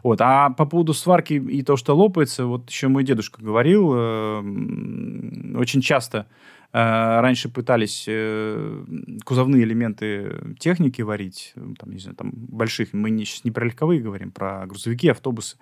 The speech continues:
Он всегда говорил, что вот э-, это не нужно делать, это всегда обязательно лопнет, э, м, по месту сварки, лучше клепать. Я с ним абсолютно согласен, но опять же по той же самой причине, да, то есть мы берём металл, который, ну,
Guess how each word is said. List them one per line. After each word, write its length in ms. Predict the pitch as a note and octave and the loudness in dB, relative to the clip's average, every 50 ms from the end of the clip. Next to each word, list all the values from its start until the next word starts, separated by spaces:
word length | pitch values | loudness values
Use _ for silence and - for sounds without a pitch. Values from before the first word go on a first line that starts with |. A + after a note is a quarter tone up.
| _ - - - - - | _ -20 -20 -20 -4 2
Он 120 | D3+ E3+ | 2 2
всегда 280 | - - C3 B2 C3 A#2+ | 2 2 2 2 2 2
говорил, 240 | G#2 G#2 G2 G2 F#2+ | 2 0 -2 -4 -6
что 300 | - - - G#2+ G2+ G2 G2+ G2+ | -8 -8 -8 -8 -8 -8 -10 -10
вот 300 | G#2 A2 A#2 A2+ - C3 | -8 -6 -6 -4 -2 -2
э-, 60 | C3+ B2 - B2+ | 0 0 0 0
это 120 | A#2+ B2 A#2+ | 2 4 4
не 100 | B2 C#3+ | 6 6
нужно 240 | F3 E3+ C3+ C3 A2+ | 6 4 2 0 -2
делать, 260 | G#2+ A2+ G#2+ G2+ G2+ | -2 -2 -4 -4 -4
это 140 | A2 G#2 A2+ | -6 -10 -10
всегда 840 | - - - A2+ G#2+ G#2+ A#2+ A#2 A2+ A2 G#2+ G2+ G2+ G2+ G2 F#2+ G2+ | -10 -10 -10 -8 -6 0 2 4 4 6 4 4 2 0 -2 -2 -4
обязательно 420 | G2+ G#2 G#2+ A2 A2+ A2+ - A2 G#2+ | -4 -4 -4 -4 -6 -4 -2 -2 0
лопнет, 380 | B2+ E3 D#3+ C#3 A#2 G#2+ G2+ - _ A2+ | 0 0 0 0 -2 -4 -4 -10 _ -12
э, 560 | G#2+ G#2 G#2 G2+ G2+ G2 G2 G2 F#2+ F#2+ - | -10 -8 -8 -6 -8 -8 -8 -8 -10 -10 -12
м, 720 | G2 G2+ - - - - - - - G#2+ G#2+ - - - - | -12 -14 -14 -14 -14 -14 -14 -14 -12 -12 -10 -8 -8 -8 -4
по 80 | - A2+ | 0 2
месту 320 | A2 A2+ G#2+ - - A2 G2+ | 2 2 2 0 -6 -10 -10
сварки, 400 | - - C3+ D3+ D3+ - - A2+ | -4 2 2 2 2 2 0 -4
лучше 300 | A2 B2+ B2+ - - A2 | -4 -4 -4 -6 -8 -10
клепать. 500 | - - A#2+ A2 - - F2 - - _ _ - - - - - G#2+ | -6 -2 -2 -2 0 -2 -4 -4 -6 _ _ -20 -20 -20 -18 -10 0
Я 160 | A#2+ C#3 E3+ E3 | 4 4 4 4
с 60 | E3+ | 4
ним 80 | E3+ D3+ | 2 0
абсолютно 340 | C3 - F3 E3+ E3 D#3+ - | 2 2 0 0 0 -2 -4
согласен, 420 | - D#3 C#3+ D#3+ G#3+ A3 - - - | -4 -2 2 4 4 4 4 2 2
но 80 | C3+ C3 | 2 2
опять 200 | B2 F3 E3+ D3 | 4 4 2 2
же 80 | C3 | 0
по 100 | A#2+ B2 | -4 -4
той 100 | B2+ C#3 | -4 -2
же 80 | C3 B2+ | -2 -2
самой 220 | A#2+ - B2 A#2 G#2+ | -2 -2 -2 -2 -2
причине, 420 | - A#2+ A#2 - - A#2+ G#2+ G2+ G2+ | -4 -6 -6 -6 -2 0 0 2 4
да, 120 | A#2+ B2 | 2 2
то 60 | A#2+ A2 | 2 -2
есть 100 | - - | -2 -2
мы 80 | B2 A#2+ | -2 0
берём 260 | A#2 C3 B2+ A#2+ A2+ | 0 0 0 2 0
металл, 420 | A#2 B2+ B2 G#3 A3 A3+ A3 F#3+ - _ _ _ _ _ _ _ _ _ _ _ _ - - | 0 0 2 4 4 4 4 0 -6 _ _ _ _ _ _ _ _ _ _ _ _ -6 0
который, 440 | - A#2+ A#2+ B2 A2+ A2 G#2 F#2 - - | 2 2 4 4 4 2 2 -2 -4 2
ну, 260 | - C3 A2+ - | 4 4 4 4